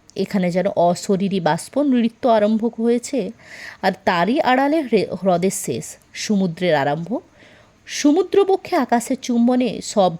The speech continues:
কিছু ঢাকা পড়ে গিয়েছে। তাই পশ্চিমমুখ হয়ে বসলুম ডানা-, ডাঙার দিকে তাকিয়ে। পাখিরা সব গেল কোথায়? শুধু দু একটি ঝাঁক হেতা হোতায়। বোধহয় ঠান্ডা দেশের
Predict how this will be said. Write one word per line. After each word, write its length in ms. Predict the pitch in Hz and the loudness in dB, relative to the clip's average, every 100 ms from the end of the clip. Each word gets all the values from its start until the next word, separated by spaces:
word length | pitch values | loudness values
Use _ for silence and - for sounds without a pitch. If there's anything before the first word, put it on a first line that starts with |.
| - | -10
কিছু 240 | 196 - 294 | -12 -4 -4
ঢাকা 280 | 196 - | -4 -6
পড়ে 220 | 135 127 98 | -6 -6 -6
গিয়েছে। 480 | - 104 - - - _ _ _ _ _ _ _ _ _ _ _ _ _ _ - _ _ _ _ _ _ - | -8 -8 -8 -10 -14 _ _ _ _ _ _ _ _ _ _ _ _ _ _ -20 _ _ _ _ _ _ 0
তাই 180 | 247 269 | 2 2
পশ্চিমমুখ 640 | 226 220 - - 302 302 302 | 4 4 2 -4 -2 0 0
হয়ে 260 | 226 226 | 4 4
বসলুম 440 | 208 226 - 294 247 | 4 0 -2 -2 0
ডানা-, 460 | 170 156 170 - | 0 0 -4 -6
ডাঙার 480 | 175 165 160 175 175 | -6 -4 -2 -2 -4
দিকে 220 | 180 175 | -4 -4
তাকিয়ে। 420 | 233 160 - - 170 _ _ _ _ _ _ _ _ _ _ _ _ _ | -4 -4 -8 -20 -20 _ _ _ _ _ _ _ _ _ _ _ _ _
পাখিরা 380 | 190 202 262 320 | -6 -4 -2 -2
সব 180 | - - | -2 -2
গেল 200 | 247 240 | 2 2
কোথায়? 360 | 240 240 233 294 - _ _ _ _ _ _ _ _ - | 2 -2 -4 -8 -8 _ _ _ _ _ _ _ _ -10
শুধু 260 | - 247 | 0 2
দু 160 | 233 240 | 4 4
একটি 380 | 247 254 - 262 | 2 2 -2 -2
ঝাঁক 320 | - 254 - - | -2 -4 -4 -4
হেতা 200 | 208 175 | -2 -2
হোতায়। 380 | 165 156 - 180 - _ _ _ _ _ - - - | -4 -8 -10 -12 -16 _ _ _ _ _ -20 -18 -4
বোধহয় 240 | 220 381 415 | 2 4 4
ঠান্ডা 420 | 226 208 196 254 | 2 0 2 2
দেশের 260 | 359 359 | 0 0